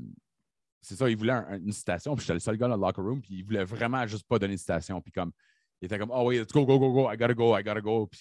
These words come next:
c'était juste comme, je suis comme, « Bud, like, il y a personne qui couvre ton équipe en ce moment, là. Ce serait nice d'avoir une petite citation. » Puis je lui parlais même pas de lui, je parlais de ses coéquipiers. Les joueurs de hockey, ils aiment pas parler d'eux-mêmes, mais ils aiment parler de leur coéquipier. <coughs> Puis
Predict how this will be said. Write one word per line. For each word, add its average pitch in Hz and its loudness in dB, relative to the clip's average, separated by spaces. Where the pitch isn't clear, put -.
c'était 95 -10
juste 90 -6
comme, 85 0
je - -20
suis - -20
comme, « 87 -6
Bud, 120 2
like, 82 -4
il - -20
y - -2
a 90 -2
personne 123 2
qui - -10
couvre 120 -2
ton 101 0
équipe 95 2
en 85 2
ce 87 -8
moment, 82 -4
là. 82 -8
Ce 85 -16
serait 87 -8
nice 87 -6
d'avoir 90 -4
une 95 -8
petite - -20
citation. » 90 -6
Puis 117 -16
je 123 -12
lui 123 -10
parlais 123 -6
même 156 0
pas 151 4
de 113 -2
lui, 120 -2
je - -10
parlais 107 -4
de 117 -16
ses - -16
coéquipiers. 101 0
Les 98 -6
joueurs 127 0
de 143 -2
hockey, 120 -4
ils 127 -6
aiment 98 -6
pas 110 -12
parler 117 -2
d'eux-mêmes, 98 0
mais 107 -6
ils 90 -8
aiment 101 -6
parler 87 -6
de 92 -10
leur 85 -10
coéquipier. 196 6
<coughs> - -14
Puis 82 -14